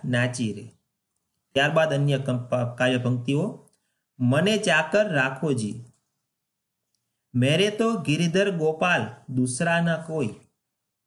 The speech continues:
મારું મનડું વિંધાણું રાણા, બાય મેને ગોવિંદ લીનો મોલ.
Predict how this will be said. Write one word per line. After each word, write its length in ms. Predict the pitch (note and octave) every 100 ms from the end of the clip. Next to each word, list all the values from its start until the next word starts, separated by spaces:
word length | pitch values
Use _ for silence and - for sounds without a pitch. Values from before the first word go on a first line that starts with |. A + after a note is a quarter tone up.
| _ _ _ _ _ _ _ _ _
મારું 560 | A#2+ A#2 B2+ D#3 A3 A3
મનડું 420 | F3 F#3+ G#3+ A3
વિંધાણું 600 | D3 C#3+ D3+ F3+ G3+ E3+
રાણા, 420 | C3+ C3 B2 - - _ _ _ _ _ _ _ _ _ _ _ _ _ _ _
બાય 260 | C3+ E3+ A3
મેને 320 | G#3 G#3 A3
ગોવિંદ 420 | F#3 E3+ F#3 G#3
લીનો 340 | F3+ E3 F#3 F3
મોલ. 360 | C#3 D3+ C#3+